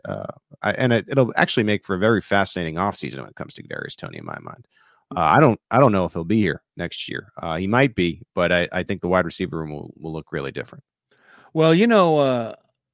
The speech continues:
Speaker 2: I know a lot of people think that's gonna be true of Marquez Valdes-Scantling,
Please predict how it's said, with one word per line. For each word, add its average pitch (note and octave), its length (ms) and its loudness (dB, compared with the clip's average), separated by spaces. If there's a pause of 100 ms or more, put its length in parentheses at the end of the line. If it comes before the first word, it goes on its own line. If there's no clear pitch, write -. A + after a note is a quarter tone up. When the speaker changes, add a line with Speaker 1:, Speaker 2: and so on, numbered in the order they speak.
(140)
Speaker 2:
I C3+ 100 0
know G3 180 6
a D#3+ 40 6
lot D#3+ 160 2
of C#3 80 -4
people B2 220 -2
think B2+ 240 -6
that's B2+ 200 -6
gonna B2 160 -8
be G#2+ 140 -8
true C3+ 300 -4
of - 180 -10
Marquez A#2+ 480 -6
Valdes-Scantling, G#2 1160 -8